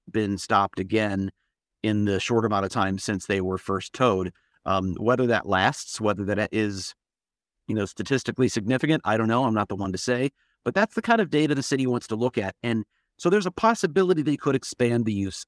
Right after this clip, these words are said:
of the tow policy. I, I wanna be fair to, to these city leaders. It's clear that this issue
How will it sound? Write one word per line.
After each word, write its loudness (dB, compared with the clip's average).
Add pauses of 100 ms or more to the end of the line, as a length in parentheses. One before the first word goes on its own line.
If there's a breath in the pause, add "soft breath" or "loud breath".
of -4
the -2
tow 2
policy. 0 (300 loud breath)
I, 2
I 4
wanna 4
be 2
fair 2
to, 2
to 2
these -2
city 2
leaders. -2 (460)
It's -6
clear 0
that 0
this -2
issue 0